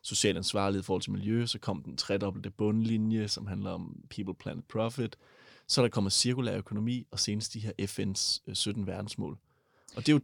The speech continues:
det er jo ting, bare lige for at fær-, færdiggøre den der historiske der, det er jo de ting, som, som man så som virksomhed kan tappe ind i, nogle modeller, man kan tappe ind i, for at prøve at blive mere bæredygtige. Øhm, ja, og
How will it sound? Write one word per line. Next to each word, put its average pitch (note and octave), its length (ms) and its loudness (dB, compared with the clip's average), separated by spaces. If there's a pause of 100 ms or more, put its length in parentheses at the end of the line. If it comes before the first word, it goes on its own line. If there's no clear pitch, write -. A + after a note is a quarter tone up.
(180)
det D#3 60 4
er - 20 6
jo C#3+ 40 8
ting, C#3 240 2
bare A#2+ 100 4
lige B2 80 2
for A#2 120 4
at G2+ 60 0
fær-, - 200 0
færdiggøre A#2+ 380 2
den G#2 140 0
der G#2 60 2
historiske B2 440 0
der, A2 60 0
det A#2 100 -2
er - 20 2
jo B2+ 60 2
de C#3 100 -4
ting, - 320 -2
som, A2 240 0 (720)
som - 200 4
man A#2 140 6
så C3 160 4
som B2+ 180 2
virksomhed B2+ 320 2
kan - 120 -6
tappe - 360 4
ind C3+ 180 4
i, G2 100 0
nogle G#2+ 180 0
modeller, A2+ 320 0
man G#2+ 120 0
kan G2 100 -2
tappe G#2 260 -2
ind A2+ 140 0
i, G#2 40 -4
for G#2 200 -6
at - 80 -10
prøve G2 240 0
at - 60 -2
blive G2 160 -2
mere G#2 180 0
bæredygtige. G2+ 640 -4 (520)
Øhm, F#2 640 -2 (680)
ja, F#2 120 0 (320)
og G#2+ 240 2